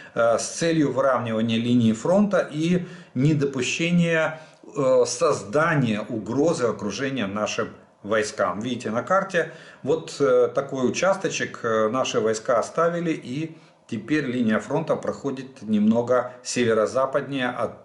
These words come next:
э, того места, где она была ещё позавчера.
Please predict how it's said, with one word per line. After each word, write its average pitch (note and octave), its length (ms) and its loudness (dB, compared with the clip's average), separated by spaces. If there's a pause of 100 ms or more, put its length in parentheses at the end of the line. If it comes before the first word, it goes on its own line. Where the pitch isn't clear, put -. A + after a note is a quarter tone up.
(180)
э, G#2+ 320 0
того G#2+ 220 -2
места, B2+ 340 -4
где G2+ 240 -8
она B2 180 -6
была F#2+ 300 -4
ещё G2+ 400 -8 (180)
позавчера. G2 600 -8